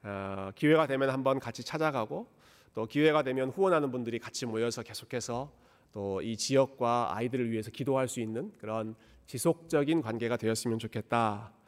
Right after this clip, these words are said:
어, 그런 마음을 함께 나누고 돌아왔습니다. 어, 아마 여기 계신 분들 중에도 이렇게 아이들을 후원하기로,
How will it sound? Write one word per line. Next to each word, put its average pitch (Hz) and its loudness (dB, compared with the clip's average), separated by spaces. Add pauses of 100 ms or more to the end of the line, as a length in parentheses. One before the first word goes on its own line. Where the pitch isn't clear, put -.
(480)
어, 98 0
그런 143 6
마음을 120 4
함께 117 2
나누고 113 0
돌아왔습니다. 107 0 (1700)
어, 117 2
아마 147 4
여기 156 4
계신 175 4
분들 170 4
중에도 143 4
이렇게 117 -2
아이들을 131 2
후원하기로, 135 2